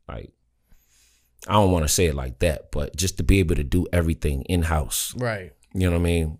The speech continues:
Speaker 1: Just based off the internet and just based off technology, that's a blessing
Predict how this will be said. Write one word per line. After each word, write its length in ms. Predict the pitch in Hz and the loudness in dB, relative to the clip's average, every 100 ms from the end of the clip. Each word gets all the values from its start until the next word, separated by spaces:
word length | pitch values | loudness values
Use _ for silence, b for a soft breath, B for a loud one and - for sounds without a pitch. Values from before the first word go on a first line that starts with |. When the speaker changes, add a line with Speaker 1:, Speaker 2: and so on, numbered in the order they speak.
| - | -6
Speaker 1:
Just 280 | 87 80 - - - 69 | -6 -6 -8 -20 -14 -2
based 280 | 90 82 - | 0 0 0
off 180 | 78 | -2
the 120 | - - | -2 0
internet 400 | 127 101 80 76 | 2 4 2 -2
and 100 | 80 | -4
just 200 | 71 76 | -4 -4
based 240 | 69 82 - | 0 -2 0
off 180 | 78 - | -2 0
technology, 760 | 78 71 90 113 82 73 69 78 - | -4 0 2 4 2 -2 -8 -10 -10
that's 220 | 82 - | -6 -6
a 60 | 64 | -4
blessing 560 | 73 78 - 76 69 | 0 0 0 -4 -8